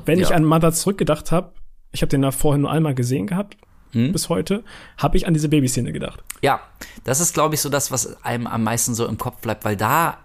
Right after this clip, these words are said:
Speaker 2: also spätestens da ist, ist die Gewalt, ähm, auch wenn die nicht lange dauert und nicht wirklich explizit ist, aber die ist halt so drüber und die, die erreicht solche Sphären, die man am Anfang noch gar nicht so richtig, äh, absehen kann. Also aus,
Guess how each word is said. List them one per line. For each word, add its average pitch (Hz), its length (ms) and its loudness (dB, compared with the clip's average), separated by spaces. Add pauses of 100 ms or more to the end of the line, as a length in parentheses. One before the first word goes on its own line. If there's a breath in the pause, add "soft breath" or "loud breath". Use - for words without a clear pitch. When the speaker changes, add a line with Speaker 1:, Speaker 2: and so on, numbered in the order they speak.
Speaker 2:
also 120 200 -6
spätestens 143 400 -2
da 127 160 -2
ist, - 260 -8
ist - 260 -10
die 113 120 -8
Gewalt, 135 600 -2 (300)
ähm, 104 220 -6
auch - 180 -6
wenn 170 120 2
die 180 100 4
nicht 208 180 0
lange 202 260 0
dauert 185 360 0 (440 loud breath)
und 156 200 -2
nicht 110 400 -2
wirklich 190 400 2
explizit - 500 -4
ist, - 140 -4
aber 131 200 -2
die 131 120 -4
ist - 160 -4
halt 127 180 -4
so 185 580 -2 (280)
drüber 117 520 0
und 101 220 -4
die, 113 140 -4
die 120 260 -2
erreicht 113 340 -4
solche 139 220 -4
Sphären, 147 540 -2 (320 loud breath)
die 135 80 0
man 123 120 2
am 117 100 0
Anfang 139 300 -2
noch 131 140 -4
gar 123 140 0
nicht 143 120 -4
so - 100 -4
richtig, 127 420 -10 (120)
äh, - 60 -14 (240)
absehen 101 500 -2
kann. 95 220 -4
Also 110 220 -2
aus, 110 240 -2